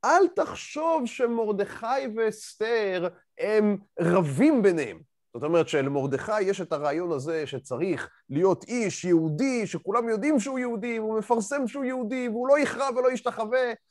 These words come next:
ואסתר אומרת, "לא, לא, אתה טועה, צריך להשתחוות, כן? וצריך ללבוש את הבגדים של הר-, הרגילים, ו-, וצריך לתת להם לקחת אותך."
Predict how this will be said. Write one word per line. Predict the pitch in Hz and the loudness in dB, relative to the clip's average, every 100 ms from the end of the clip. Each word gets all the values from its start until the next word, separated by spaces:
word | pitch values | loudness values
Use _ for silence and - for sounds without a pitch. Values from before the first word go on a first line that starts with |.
| _ _ | _ _
ואסתר | - - - 415 | -4 -2 -2 0
אומרת, | 320 302 277 | 0 0 0
"לא, | 294 | 2
לא, | 285 | 2
אתה | 269 285 | 2 -2
טועה, | - 220 277 262 | -2 2 2 2
צריך | 214 196 | 0 -2
להשתחוות, | 196 - 165 - 143 240 220 - - _ _ | -6 -4 -4 -2 2 6 6 4 -8 _ _
כן? | 226 233 185 | 0 2 0
וצריך | 160 180 | -4 0
ללבוש | 160 147 190 - 180 | 0 0 -2 -2 -4
את | 165 | -4
הבגדים | 151 147 147 196 | -4 -2 -2 -4
של | 185 175 | -4 -2
הר-, | 160 151 147 147 | 0 0 -2 -4
הרגילים, | 139 143 135 190 294 254 220 196 _ - | -4 -6 -4 -4 -2 0 -2 -4 _ -2
ו-, | 220 240 226 220 214 208 | 2 4 2 2 2 0
וצריך | 180 202 202 208 226 | 0 -2 -2 -4 0
לתת | 208 196 220 | -2 0 -4
להם | 208 190 | -2 -2
לקחת | 180 180 247 240 | -2 -2 -4 -4
אותך." | 208 202 | -6 -10